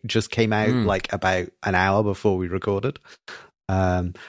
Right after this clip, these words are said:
Speaker 1: I don't know if you've followed the whole No Man's Sky thing.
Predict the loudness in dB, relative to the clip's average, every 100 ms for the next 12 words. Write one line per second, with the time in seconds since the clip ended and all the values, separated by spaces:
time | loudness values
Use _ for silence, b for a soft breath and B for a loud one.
0 | B 6 8 6 4 0 -2 -4 2 6
1 | 6 4 4 4 4 2 2 4 4 4
2 | 2 2 2 4 4 2 2 2 0